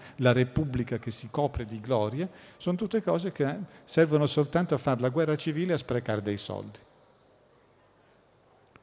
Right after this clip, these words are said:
Allora, la politica pratica, non quella dei filosofi, continua sul tema della gloria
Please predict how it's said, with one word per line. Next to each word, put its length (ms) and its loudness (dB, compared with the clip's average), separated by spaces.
Allora, 500 4
la 240 4
politica 680 2
pratica, 720 -2
non 200 2
quella 240 0
dei 180 0
filosofi, 720 -4
continua 680 2
sul 300 -8
tema 240 -2
della 240 0
gloria 480 -2